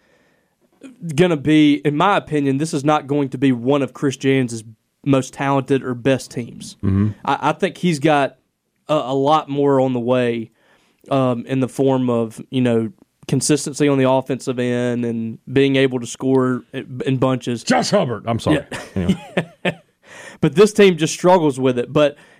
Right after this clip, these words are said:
Speaker 1: give them credit again. I mean, they just, they don't let something just completely overwhelm them. They always seem to kind of figure it out and find a way.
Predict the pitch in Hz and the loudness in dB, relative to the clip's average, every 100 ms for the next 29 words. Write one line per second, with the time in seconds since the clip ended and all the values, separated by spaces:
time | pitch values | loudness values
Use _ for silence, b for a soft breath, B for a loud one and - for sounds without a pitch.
0 | - 131 190 226 247 - 202 208 185 156 | -14 2 4 4 0 2 4 4 4 0
1 | 147 151 135 139 151 143 156 156 143 190 | 2 2 2 0 0 2 0 0 2 2
2 | - - - _ _ _ _ _ _ _ | 0 -14 -20 _ _ _ _ _ _ _
3 | _ _ _ _ 135 165 131 190 233 160 | _ _ _ _ -2 0 2 2 2 2
4 | 156 175 - - _ - - 170 160 147 | 0 0 -4 -20 _ -16 -2 -2 0 -2
5 | 135 127 - 131 - 170 139 131 123 117 | -2 -4 -4 -4 -2 0 2 0 2 0
6 | 113 110 104 95 - b b b b 143 | 0 -4 -8 -12 -16 b b b b 0
7 | 131 160 190 202 170 - 165 160 143 160 | 2 4 6 6 2 -2 -2 -2 -4 -2
8 | 147 135 - 165 147 147 147 131 127 120 | -2 -2 -2 0 2 2 4 4 4 2
9 | 120 131 117 135 127 127 120 120 120 107 | -2 -8 -6 -2 -2 -2 0 0 0 -2
10 | 104 | -8